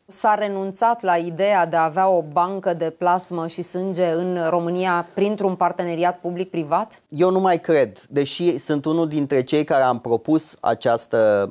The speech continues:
Speaker 2: soluție, eu nu mai cred în ea dintr-un motiv foarte simplu. În România, pe lângă irresponsabilitate,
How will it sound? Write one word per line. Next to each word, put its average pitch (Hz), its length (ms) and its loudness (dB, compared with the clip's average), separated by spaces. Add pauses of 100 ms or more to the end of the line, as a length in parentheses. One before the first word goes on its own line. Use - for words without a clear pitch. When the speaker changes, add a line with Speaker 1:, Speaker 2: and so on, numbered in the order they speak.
(120)
Speaker 2:
soluție, 147 760 0 (1200)
eu 151 160 2
nu 170 80 0
mai 185 180 2
cred 160 260 2
în 147 120 0
ea 170 260 2
dintr-un 170 360 -2
motiv 156 300 -2
foarte 147 300 0
simplu. 104 640 -2 (540)
În 135 140 0
România, 135 520 0
pe 165 240 0
lângă 147 680 2
irresponsabilitate, 127 1500 -2